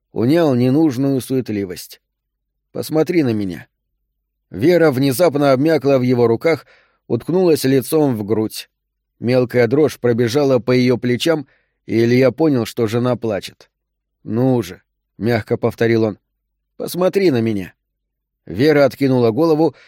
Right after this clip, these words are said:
подставляя заплаканное лицо под взгляд Ильи.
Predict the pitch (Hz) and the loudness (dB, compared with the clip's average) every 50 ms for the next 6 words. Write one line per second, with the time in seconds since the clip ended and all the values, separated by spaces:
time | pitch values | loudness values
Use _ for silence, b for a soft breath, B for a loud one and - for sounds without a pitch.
0 | b b b _ 135 123 - - - 143 143 156 180 175 160 143 113 123 123 - | b b b _ -6 -6 -6 -2 0 0 2 4 4 4 4 4 4 2 0 2
1 | - 156 151 131 - 139 131 127 131 127 120 120 123 117 - - 165 143 - - | 2 0 0 2 0 0 2 2 2 2 2 0 0 -2 -2 -2 -2 -2 0 0
2 | 120 107 101 104 104 101 117 131 131 117 - 127 120 113 110 104 95 78 | -2 -2 -2 -8 -6 -2 0 0 0 2 0 -2 -2 0 -2 -2 -4 -6